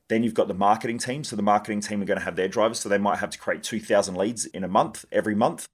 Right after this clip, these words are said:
So they will have their numbers. Then you've got the sales team. They might need to make, let's say, thousand outbound calls. Let's say it's thirty days. So they might have to make, can't remember off the top of my head, but let's say it's two thousand outbound dials. So that might be one of them.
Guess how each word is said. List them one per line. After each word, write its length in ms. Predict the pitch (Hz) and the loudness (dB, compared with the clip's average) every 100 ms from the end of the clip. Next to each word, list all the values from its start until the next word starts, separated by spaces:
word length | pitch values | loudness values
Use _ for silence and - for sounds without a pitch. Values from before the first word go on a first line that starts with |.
| - | -12
So 180 | - 107 | -2 4
they 160 | 104 107 | 6 6
will 120 | 104 | 6
have 240 | 98 85 | 2 4
their 160 | 98 104 | 6 6
numbers. 440 | 113 139 170 - _ _ | 4 0 -2 -4 _ _
Then 120 | 117 | 2
you've 120 | 113 | 4
got 120 | 113 101 | 2 0
the 60 | |
sales 340 | - 104 113 117 | 2 4 4 2
team. 200 | 131 139 | -2 0
They 100 | 107 | 2
might 220 | 107 98 | 2 2
need 120 | 104 | 0
to 60 | 98 | 0
make, 340 | 98 95 - _ _ _ - | -2 -2 -8 _ _ _ -10
let's 340 | 92 107 - | 2 2 4
say, 500 | - 98 95 95 92 - | 2 4 4 0 -6 0
thousand 460 | - 117 120 104 | 4 6 4 0
outbound 400 | 95 101 110 98 | 0 2 2 0
calls. 540 | 98 113 113 120 110 - | 0 0 0 0 -6 -8
Let's 280 | 82 104 104 | -2 0 2
say 140 | 101 | 0
it's 140 | 82 - | 0 0
thirty 200 | 101 92 | 0 0
days. 240 | 85 90 | 0 0
So 160 | 104 101 | 0 2
they 180 | 107 107 | 2 4
might 160 | 101 | 2
have 140 | 101 95 | 0 -2
to 80 | |
make, 260 | 101 95 95 _ - | -2 -2 -2 _ -4
can't 160 | 101 | -2
remember 220 | 90 92 | -2 -2
off 80 | 92 | -4
the 60 | - | -6
top 180 | - 92 | -4 -2
of 0 | |
my 100 | 104 | 2
head, 220 | 127 127 | 2 4
but 100 | 139 | 4
let's 160 | 160 | 6
say 100 | 160 | 6
it's 140 | 113 - | 4 2
two 220 | - 123 | -4 -2
thousand 600 | 120 110 110 107 101 92 | 2 4 4 0 -2 0
outbound 420 | 113 113 123 110 104 | 2 4 4 4 6
dials. 520 | 101 120 175 185 - _ _ _ _ | 6 6 4 -2 -10 _ _ _ _
So 180 | - 110 | -2 4
that 160 | 110 | 4
might 220 | 110 110 107 | 6 2 2
be 100 | 104 | -2
one 180 | 104 | -2
of 60 | 120 | -2
them. 240 | 170 190 | -4 -8